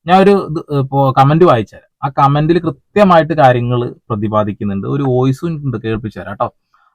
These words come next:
ആ, ആറ് മുപ്പത് എന്നാണ് ഷോ ടൈം കൊടുത്തത്. നമ്മൾ എഴുന്നൂറ് രൂപ കൊടുത്ത് ടിക്കറ്റ് എടുത്തു വെച്ച് വേടന് വേണ്ടി കാത്തിരുന്നു എന്നുള്ളതാണ്.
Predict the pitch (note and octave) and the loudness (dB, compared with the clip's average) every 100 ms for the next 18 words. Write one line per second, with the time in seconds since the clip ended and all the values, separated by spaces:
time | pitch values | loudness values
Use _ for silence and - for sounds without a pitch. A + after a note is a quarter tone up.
0 | - F3+ - F3+ G#3 B3 C4 B3+ G3 G#3+ | 4 4 4 6 8 8 8 6 4 6
1 | G3 F3 D#3+ D#3 E3 - D3+ D3 C3+ D#3 | 6 6 4 4 2 0 0 0 2 0
2 | F3 E3 A#2 G#2+ F#2 - _ B2+ C3 D3 | 2 0 -2 -4 -8 -12 _ 0 0 2
3 | E3 F3 E3+ D3 D3+ E3+ F#3 G3+ G3+ D#3 | 2 2 2 2 4 4 6 6 4 4
4 | C#3+ D3 C3 A2 - D#3+ G3+ - C#3+ C3+ | 2 0 -2 -2 -2 -2 -2 -6 -8 -4
5 | F3 F3 - G#3 G#3+ - C#3 C#3 - E3 | -2 -2 -4 -8 -6 -2 0 -2 -2 0
6 | C3+ C3 D#3+ B2+ B2+ C3 D3 D3+ - C3 | 0 -2 -2 0 0 0 -4 -6 -2 -2
7 | C3+ - A#2 A2+ - C3+ A2 A#2 G2+ F2 | -2 -2 0 0 -2 -4 -2 -2 -2 -6
8 | C#2+ C2 | -12 -20